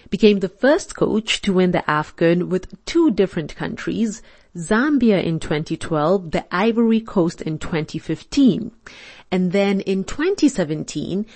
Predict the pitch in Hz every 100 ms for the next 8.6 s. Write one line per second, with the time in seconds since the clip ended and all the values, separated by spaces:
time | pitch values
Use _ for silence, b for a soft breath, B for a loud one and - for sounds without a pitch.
0 | b b - 233 240 220 220 269 302 320
1 | - - 233 240 202 190 190 185 185 180
2 | - _ - 294 320 311 - 180 175 202
3 | 202 202 208 - - 185 175 170 175 175
4 | 156 - 165 147 - 170 165 - _ -
5 | 208 180 151 139 135 151 131 - 127 -
6 | - 175 175 185 175 B B - 196 180
7 | - 254 339 339 269 - 143 208 294 196
8 | 151 147 139 131 160